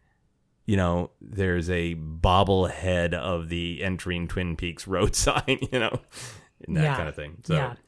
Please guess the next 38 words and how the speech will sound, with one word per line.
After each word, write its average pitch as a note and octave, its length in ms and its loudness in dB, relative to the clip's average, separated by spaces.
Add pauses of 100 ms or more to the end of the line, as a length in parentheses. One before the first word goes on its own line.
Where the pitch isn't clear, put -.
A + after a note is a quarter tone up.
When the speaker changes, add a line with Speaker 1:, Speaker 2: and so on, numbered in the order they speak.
Speaker 2:
absolutely. D3 880 -2
Speaker 1:
yeah, D#3+ 160 6
I G2 40 4
think C3 160 4
that's A#2+ 180 4
what G#2+ 80 6
I F2+ 40 4
like E2+ 240 0
about D#2+ 300 -2
the D#2+ 100 -2
show D#2+ 200 -4
floor D2 260 -4
is, - 180 -6
you A2 140 -4
know, E2 240 -4 (220)
seeing D#3 260 6
the C3+ 80 8
things B2+ 340 4
that A#2 360 4
I A2+ 80 2
love, G#2 360 6
but F#2 260 0
seeing G2+ 160 0
them F#2+ 120 2
in F2+ 100 0
this E2+ 180 -2
very F2+ 320 2
specific - 800 -6 (140)
environment E2 600 -2
where E2 100 -8
somebody D#2 340 -6
is, - 280 -16 (140)
everybody E2 320 -2
is - 80 -4
so D#2+ 140 -4
excited C#2+ 360 -10
about - 220 -16
it. - 40 -20